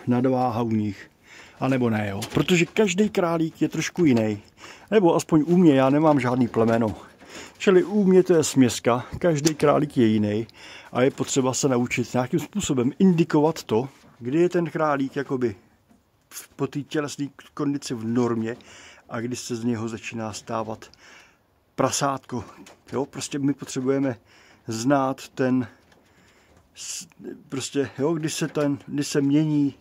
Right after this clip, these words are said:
ta konzistence toho těla u toho králíka v tu špatnou stránku. V tomhle bodě, když my to dokážeme pochytit, tak, eh, my už pak dokážeme zabránit tomu, aby nám ten králík stloustnul.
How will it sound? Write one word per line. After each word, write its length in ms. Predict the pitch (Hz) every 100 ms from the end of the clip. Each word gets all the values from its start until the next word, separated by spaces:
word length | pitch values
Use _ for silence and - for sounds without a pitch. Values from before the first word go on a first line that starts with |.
| _
ta 140 | 139
konzistence 640 | 127 143 131 - 143 123 123
toho 280 | 127 120
těla 300 | 120 143 143
u 120 | 135 123
toho 180 | 131
králíka 520 | 127 123 123 120 117 107 _ - -
v 100 | -
tu 80 | 131
špatnou 400 | - 123 113 120
stránku. 460 | - 117 113 104 101 - _ - _ _ _ _
V 80 | -
tomhle 320 | 160 185 180
bodě, 400 | 156 139 135 117
když 240 | 127 120 123
my 140 | 135
to 200 | 127 110 - _ _ _ -
dokážeme 580 | 123 127 127 123 120 107
pochytit, 580 | 180 180 180 - 107 - _ _ - _ _ -
tak, 280 | 120 - -
eh, 340 | 117 113 104 _ _
my 280 | 117 127 151
už 200 | 143 -
pak 180 | - 113
dokážeme 560 | 120 123 123 117 120 113
zabránit 520 | 117 117 117 120 -
tomu, 300 | 123 117 110 _ _ _ _
aby 220 | - 117 120
nám 220 | 120 113
ten 280 | 113 107 104 _ _
králík 480 | 120 113 110 107
stloustnul. 800 | - - 123 139 - - 113 110